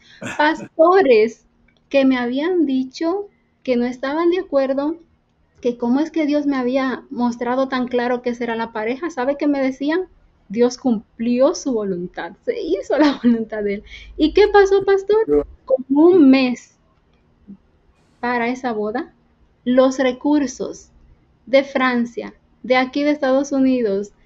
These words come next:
Speaker 2: los Morton, Katy, yo me encargo de la comida, yo me encargo de la bebida, la decoración, el distrito se unió, fue una boda abierta.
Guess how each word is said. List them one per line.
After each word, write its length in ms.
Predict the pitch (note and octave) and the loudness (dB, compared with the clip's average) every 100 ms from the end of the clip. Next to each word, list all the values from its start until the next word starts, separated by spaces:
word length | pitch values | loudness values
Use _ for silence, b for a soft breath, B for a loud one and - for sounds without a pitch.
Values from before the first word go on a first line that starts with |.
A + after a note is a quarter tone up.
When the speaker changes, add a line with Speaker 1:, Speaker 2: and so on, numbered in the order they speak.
| _ | _
Speaker 2:
los 220 | C4+ C#4+ | 0 2
Morton, 580 | C#4+ C#4+ C4+ B3+ A3 A#3 - | 4 2 0 -4 -8 -8 -6
Katy, 420 | D4 C#4+ C#4 A3+ b b | -2 -2 -4 -10 b b
yo 220 | A3+ D4+ | 0 4
me 80 | E4+ | 6
encargo 500 | F4 E4 D#4+ E4+ G4 | 6 6 4 2 2
de 80 | D#4+ | 2
la 160 | C#4 C4+ | 2 2
comida, 500 | C#4 D4 C#4+ A#3+ A3+ | 2 4 2 0 -2
yo 180 | C#4+ | 0
me 120 | D#4+ E4+ | 2 2
encargo 420 | E4+ E4 F4 F4+ | 4 4 4 2
de 100 | E4+ | 2
la 120 | D4 | 2
bebida, 560 | C4+ C#4 D4 C#4 A#3 A#3 B B - | 2 2 2 -2 -4 -8 B B -6
la 220 | C#4 C#4+ | -2 2
decoración, 800 | D4+ D4 C#4+ D4 D#4+ E4+ F4+ F4+ | 2 4 4 4 2 2 4 4
el 140 | D#4+ | 4
distrito 580 | D4+ E4 - F4 F#4+ F#4+ | 2 0 0 0 2 0
se 160 | F#4+ D4 | 0 2
unió, 300 | C#4 D4 C#4+ | 2 4 2
fue 180 | C#4+ D#4+ | 0 0
una 160 | E4 | 0
boda 380 | D#4 D#4 D#4+ D#4+ - | 0 -2 -2 -4 -6
abierta. 680 | B3 C4 C4+ C4 B3+ A3 | -6 -2 2 2 0 -2